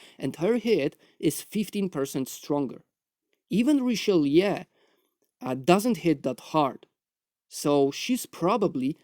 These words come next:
best damage dealer in average speed hit all category.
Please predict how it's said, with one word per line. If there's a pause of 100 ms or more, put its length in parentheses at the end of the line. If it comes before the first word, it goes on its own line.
(120)
best (260)
damage
dealer (180)
in
average
speed (160)
hit (100)
all (380)
category.